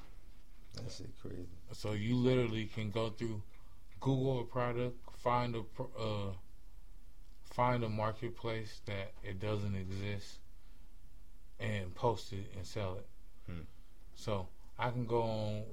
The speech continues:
Speaker 2: Wish and say, "Okay, eighteen dollars."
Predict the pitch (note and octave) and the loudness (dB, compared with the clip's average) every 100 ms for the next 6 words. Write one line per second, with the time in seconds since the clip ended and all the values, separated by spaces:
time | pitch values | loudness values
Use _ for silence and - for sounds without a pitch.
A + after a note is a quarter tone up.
0 | G#2+ G#2+ B2+ G#2 - - - - - - | 0 4 4 4 0 -4 -6 -6 -6 -6
1 | - - - G#2+ G2+ G2+ A2+ G#2+ G#2 G#2+ | -4 -4 -2 0 0 0 -2 0 0 -2
2 | G#2 - - - - B2 A#2+ B2+ A2+ G#2+ | -4 -4 -6 -6 -4 0 0 0 -2 0
3 | G#2 F#2+ F#2+ - | 0 0 -2 -4